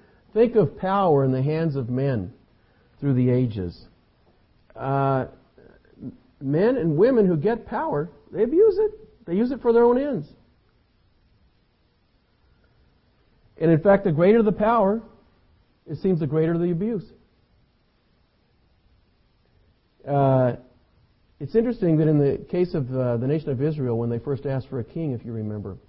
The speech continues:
God warned them. He said, "The king's gonna abuse his power. He's gonna use his power to make you guys slaves, take all your money. You're gonna be poor and his servants." And that's exactly what happened.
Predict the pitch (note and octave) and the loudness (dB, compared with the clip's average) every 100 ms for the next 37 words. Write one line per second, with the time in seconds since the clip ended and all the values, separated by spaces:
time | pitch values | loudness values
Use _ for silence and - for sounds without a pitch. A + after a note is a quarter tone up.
0 | _ - G2 A#2 C#3 F3+ G#3 A2+ E2 _ | _ -16 -10 -8 -8 -6 -8 -8 -14 _
1 | _ _ _ _ _ _ - B2+ D3 B2+ | _ _ _ _ _ _ -14 -4 -2 -2
2 | - - _ C#3 - F#3+ D#3 D3+ C#3 A#2+ | -4 -18 _ -8 0 2 2 2 0 0
3 | E3 D#3 C3 - E3+ E3 B2+ C3+ C#3+ D3+ | 0 0 -2 -6 -4 -2 0 -2 0 0
4 | B2+ D#3 A#3 A#3 D3+ C3 - A#2 A2 D3 | 2 2 0 0 -2 -4 -6 -4 -2 -4
5 | - _ _ - C#3 C#3+ G3+ F3+ E3+ D3+ | -6 _ _ -4 0 0 0 0 2 0
6 | - F#3 E3+ D#3 D#3+ - _ _ F#3 G3 | 0 0 2 2 -4 -12 _ _ 0 2
7 | F#3 E3+ D#3+ D3 G3+ D3+ F3 - _ _ | 2 4 4 4 4 2 0 -6 _ _
8 | D3 F#3+ G3 D#3+ C#3+ - G#3+ G3 E3 F3 | -2 2 4 2 0 0 2 4 2 0
9 | - C3+ D#3+ - G#3+ G3 B2+ - - _ | -6 -4 -2 4 4 4 0 -10 -20 _
10 | _ _ _ _ _ _ - E3 F#3+ G3+ | _ _ _ _ _ _ -10 -6 -6 -6
11 | B3+ D4+ G3+ G3+ A3 C#4+ - - | -6 -8 -8 -6 -8 -10 -16 -20